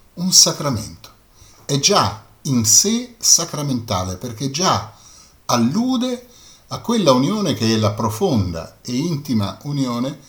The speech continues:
che unisce lo sposo divino, l'agnello, e la sposa che è la Chiesa.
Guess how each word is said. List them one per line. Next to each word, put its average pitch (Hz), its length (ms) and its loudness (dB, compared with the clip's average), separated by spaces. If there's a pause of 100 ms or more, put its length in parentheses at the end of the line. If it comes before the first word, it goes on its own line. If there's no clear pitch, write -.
(420)
che - 160 -4
unisce 110 400 0
lo 104 120 -2
sposo 120 460 0
divino, 107 560 0
l'agnello, 107 720 -2 (440)
e 160 380 -6
la 143 160 2
sposa 101 840 -2
che 107 340 -4
è 92 40 -6
la 98 120 -4
Chiesa. - 460 -12